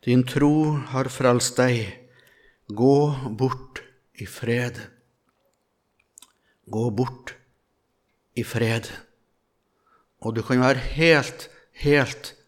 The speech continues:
sikker på det, at hun gikk ikke tilbake til sitt gamle liv. Hun hadde gråtet det ut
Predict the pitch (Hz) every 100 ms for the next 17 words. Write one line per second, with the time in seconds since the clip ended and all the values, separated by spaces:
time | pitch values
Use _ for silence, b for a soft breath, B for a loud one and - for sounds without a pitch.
0 | - - 127 127 120 120 123 113 110 -
1 | B B B - 110 - 120 120 123 123
2 | - 180 - 135 131 127 139 127 117 110
3 | 117 113 B - 113 120 117 131 117 113
4 | 113 123 135 - - _ _ _ _ _
5 | _ _ _ _ _ _ _ _ _ _
6 | _ _ _ _ _ _ _ _ _ -
7 | 120 117 123 117 123 123 123 120 127 139
8 | 123 127 123 123 123 127 -